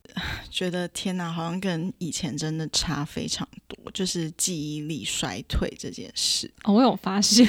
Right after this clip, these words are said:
Speaker 1: <laughs> 对，因为我以前其实是一个记忆力算蛮好的人，就是大大小小事情我几乎都可以记得。然后我现在是夸张到我在家，比如说我从厨房出来，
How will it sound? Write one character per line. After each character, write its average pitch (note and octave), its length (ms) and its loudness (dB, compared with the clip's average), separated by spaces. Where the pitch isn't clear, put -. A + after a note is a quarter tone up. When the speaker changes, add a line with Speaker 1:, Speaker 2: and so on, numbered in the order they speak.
Speaker 1:
<laughs> A#3+ 140 8
对， A#3+ 440 8
因 G4+ 100 6
为 G#4 240 8
我 B3+ 160 10
以 F4 120 6
前 F#3 320 0
其 - 120 -6
实 F#3 140 -4
是 G#3 160 -2
一 G#3+ 80 -2
个 F#3 160 0
记 G3+ 240 -4
忆 F#3 60 -4
力 F3+ 180 -4
算 F#3 180 -2
蛮 C#3+ 160 -6
好 - 320 -6
的 - 120 -14
人， F2+ 220 -14
就 F3 140 -6
是 F3 220 -6
大 E3+ 220 0
大 D#3+ 220 -2
小 - 220 -4
小 - 240 -4
事 - 220 -6
情 - 260 -6
我 E3 100 -10
几 F#3+ 180 -2
乎 A3 140 0
都 G#3 100 0
可 G#3 140 -4
以 D3 140 -4
记 - 280 -6
得。 - 100 -10
然 F3+ 140 -2
后 C4 100 2
我 B3 140 4
现 A#3 180 0
在 A#3+ 160 2
是 B3 220 -2
夸 G3 420 -6
张 F#3 360 -2
到 F#3+ 400 0
我 D3+ 120 -2
在 F3 380 0
家， - 560 -6
比 - 80 -6
如 D#3+ 60 -2
说 F#3 160 0
我 D#3+ 100 2
从 D#3 240 -6
厨 D3+ 240 -4
房 D3+ 260 -6
出 D#3 340 -4
来， - 340 -10